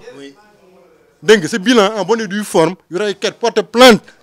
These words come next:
Speaker 2: Et dinañ ko internationaliser partout parce que li ñu, c'est extrêmement grave. Extrêmement grave. Mais man, dootuma kilifa S A S. Mais dama xam ne Malick Fall, S G S A S,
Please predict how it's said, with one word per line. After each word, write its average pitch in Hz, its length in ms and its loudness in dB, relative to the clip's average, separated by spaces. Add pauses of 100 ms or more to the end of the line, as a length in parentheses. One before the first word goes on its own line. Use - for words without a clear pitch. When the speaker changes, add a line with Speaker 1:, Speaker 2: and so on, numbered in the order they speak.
(400)
Speaker 2:
Et 202 80 -8
dinañ 240 180 -4
ko 247 100 -4
internationaliser 233 420 -2
partout 254 340 -2
parce 202 120 -6
que 240 40 -10
li 254 80 -6
ñu, 214 60 -10
c'est 240 100 -10
extrêmement 233 400 -2
grave. 139 220 -10 (640)
Extrêmement 233 580 -2
grave. 147 380 -4
Mais 196 60 -4
man, 220 180 -8
dootuma 175 480 -10
kilifa 170 480 -10 (200)
S - 120 -16
A 147 80 -10
S. - 320 -20 (720)
Mais 185 280 -8
dama 180 220 -10
xam 233 200 -12
ne 175 120 -6
Malick 196 360 -4
Fall, 139 360 -6
S 180 100 -2
G 170 140 -4
S 165 160 -4
A 175 80 0
S, 123 260 -4